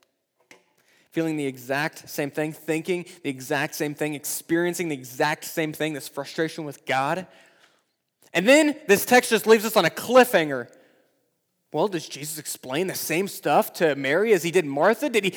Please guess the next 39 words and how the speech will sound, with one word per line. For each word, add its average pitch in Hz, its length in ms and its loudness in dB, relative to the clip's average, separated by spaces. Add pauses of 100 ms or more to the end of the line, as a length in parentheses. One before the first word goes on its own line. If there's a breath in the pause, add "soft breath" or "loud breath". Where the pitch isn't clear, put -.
(140 loud breath)
did, 185 160 2
did 208 160 2
she 220 260 0 (140 loud breath)
understand 226 680 6
and 233 120 0
she 233 140 -4
did, 175 340 0
did 190 160 -4
she - 80 0
accept 226 460 6
it 262 60 4
like 180 140 4
Martha 240 380 6
did? 294 300 4 (760 loud breath)
We 165 80 -4
don't 196 160 2
know. 170 200 0 (1300)
But - 260 -20
you 175 60 2
know 185 80 2
what's 175 140 -4
really 185 160 0
cool 196 480 -2
is 143 300 -2
Martha 165 340 -4
felt 156 240 -2
the 143 80 -6
exact 139 420 -6
same 160 220 -8
thing 160 240 -4
as 135 120 -14
what 135 120 -10
Mary 156 420 -2 (240 loud breath)
is. 170 440 -2 (1400 soft breath)
Jesus 165 260 -4
explained 175 500 -2
it 180 120 -6
to 202 140 0
her. 208 160 0